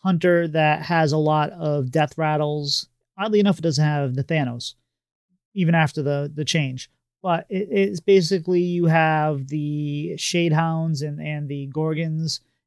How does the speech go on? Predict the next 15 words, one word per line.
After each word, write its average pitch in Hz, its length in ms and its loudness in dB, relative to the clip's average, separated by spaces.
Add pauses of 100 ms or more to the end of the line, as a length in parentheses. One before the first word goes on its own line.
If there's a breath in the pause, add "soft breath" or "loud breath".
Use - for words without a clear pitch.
(120)
and 143 320 -4
you 143 120 0
have 143 280 0
the 131 80 -4
Vultures 156 800 0
and, 143 920 -6 (1000)
uh, 87 200 -16 (460)
Yodelers, 170 640 2
and 147 280 -4
it, 180 160 -2
it's 202 180 4
just 262 140 0
a 220 100 6
fun 160 240 2
deck. 131 300 -4